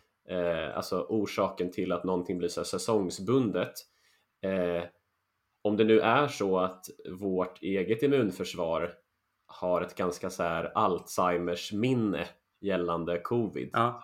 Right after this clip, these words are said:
Speaker 1: Typ att antikropparna bara kommer ihåg, eller att immun-, immunförsvaret bara kommer ihåg sjukdomen och de här spike-proteinerna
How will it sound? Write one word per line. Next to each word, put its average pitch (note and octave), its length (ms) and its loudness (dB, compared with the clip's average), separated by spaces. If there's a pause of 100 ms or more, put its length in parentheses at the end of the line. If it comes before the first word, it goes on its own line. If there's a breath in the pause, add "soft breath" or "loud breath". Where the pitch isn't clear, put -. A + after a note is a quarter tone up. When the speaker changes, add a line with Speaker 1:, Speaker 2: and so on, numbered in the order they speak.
Speaker 1:
Typ F#2 240 -4
att - 300 -2
antikropparna F#2 680 -2
bara F2 240 2
kommer F2+ 240 -2
ihåg, A#2 500 0
eller G2+ 180 0
att - 60 -4
immun-, F#2+ 240 0 (220)
immunförsvaret G#2+ 480 0
bara F#2 140 2
kommer F#2 200 -6
ihåg B2+ 400 0
sjukdomen E2+ 760 -4 (440 soft breath)
och G2+ 100 0
de G2 80 2
här E2+ 80 2
spike-proteinerna E2+ 960 0